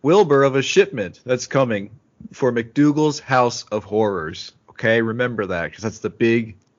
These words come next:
location that they have to drop off their cargo at. However, before he finishes, the moon rises and Talbot turns into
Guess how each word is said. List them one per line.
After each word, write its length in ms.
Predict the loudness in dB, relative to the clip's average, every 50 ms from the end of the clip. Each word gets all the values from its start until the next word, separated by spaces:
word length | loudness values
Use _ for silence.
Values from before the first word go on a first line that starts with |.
| _ _ _ _
location 640 | -8 -8 -8 -4 -2 -2 -2 -2 -4 -6 -8 -8 -8
that 140 | -8 -6 -2
they 100 | 0 0
have 140 | 0 -2 -4
to 80 | -8 -8
drop 340 | -4 0 0 0 2 2
off 200 | 0 -2 -2 -2 -4
their 140 | -6 -8 -8
cargo 600 | -8 -6 -2 0 0 0 0 -2 -4 -6 -6 -4
at. 280 | -4 -4 -4 -6 -8 -10 _ _ _ _ _ _ _ _ _ _ _ _ _ _ _ _ _ _
However, 340 | -8 -6 -4 -2 -2 -4 -6
before 280 | -8 -8 -4 0 0 0
he 60 | 0
finishes, 680 | -2 -4 -6 -6 -6 -6 -8 -6 -6 -6 -6 -6 -8 -12 _ _
the 120 | -8 -8 -6
moon 300 | -4 -2 0 0 0 0
rises 720 | 0 0 0 0 0 -2 -4 -4 -4 -6 -6 -8 -10 -14 -10 _
and 160 | -8 -8 -6
Talbot 400 | -4 -2 0 0 0 -2 -4 -6
turns 340 | -8 -10 -12 -12 -12 -12 -12
into 500 | -12 -14 -14 -12 -10 -8 -8 -8 -10 -12